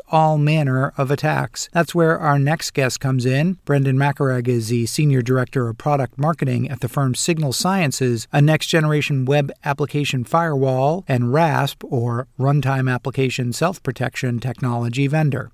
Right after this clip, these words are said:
In this conversation, Brendan and I talk about the changing landscape of web application protection,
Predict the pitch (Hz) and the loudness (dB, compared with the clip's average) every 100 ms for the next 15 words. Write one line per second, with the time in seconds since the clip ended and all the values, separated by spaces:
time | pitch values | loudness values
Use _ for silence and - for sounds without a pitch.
0 | - 143 147 - 160 156 147 - 165 - | -2 2 4 2 2 2 0 0 0 0
1 | 156 143 139 151 160 143 135 131 120 - | 0 2 2 2 2 0 0 -2 -4 -4
2 | 147 143 147 135 131 135 135 131 117 156 | -4 -4 -2 0 0 -2 -2 -4 -2 -2
3 | 165 151 143 123 120 131 160 - 143 123 | 0 0 0 0 0 0 0 0 0 0
4 | - 123 110 131 127 127 127 135 131 131 | -2 -6 -2 -2 0 -2 -4 -4 -2 -4
5 | 117 - 139 139 - 131 131 | -6 -4 -2 -2 -2 -2 -4